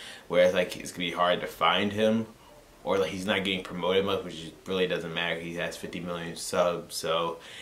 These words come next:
his viewers <laughs> are gonna watch him. He's gonna make bank regardless. He's probably still make a million views off of a video regardless, so that's not really the issue here. The, um, issue really is, um, everybody else,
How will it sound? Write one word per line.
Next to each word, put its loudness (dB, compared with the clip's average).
his 6
viewers 10
<laughs> 4
are 2
gonna 10
watch 6
him. -6
He's 2
gonna 4
make 6
bank 4
regardless. 0
He's -12
probably 2
still -2
make -2
a -2
million -2
views -6
off 0
of -12
a -6
video -2
regardless, 0
so -4
that's 2
not 2
really -4
the -8
issue -2
here. -6
The, 4
um, 8
issue 6
really 10
is, 2
um, 2
everybody 6
else, 6